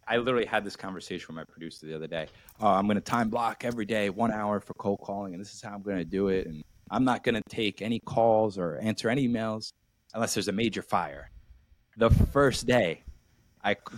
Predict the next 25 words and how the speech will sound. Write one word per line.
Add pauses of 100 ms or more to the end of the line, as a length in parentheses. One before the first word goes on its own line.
(200)
blocked
an
hour
out,
I
got,
like,
four
or
five
different
fires. (220)
I
had
to
stop,
like,
thirty
minutes
into
the, (300)
you
know,
what
I